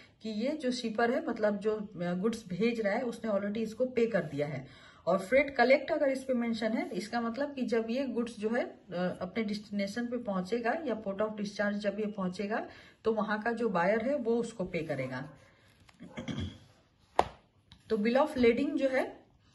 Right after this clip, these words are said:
उसमें क्या क्या चीजें mention होती हैं? अगर उसमें on board mention है, इसका मतलब है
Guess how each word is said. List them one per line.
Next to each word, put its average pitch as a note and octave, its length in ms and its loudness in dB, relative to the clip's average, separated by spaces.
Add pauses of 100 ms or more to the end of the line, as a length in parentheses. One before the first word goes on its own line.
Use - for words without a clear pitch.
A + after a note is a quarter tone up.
(280)
उसमें A#3 380 -2
क्या A#3+ 140 6
क्या C4 180 2
चीजें C4+ 320 -2
mention B3 340 2
होती C4+ 260 -2
हैं? C#4 100 2
अगर B3 280 2
उसमें B3+ 280 0
on A#3+ 400 0
board B3+ 200 4
mention A#3+ 380 0
है, D4 160 0
इसका D4+ 240 -4
मतलब A3+ 360 0
है D#4+ 200 0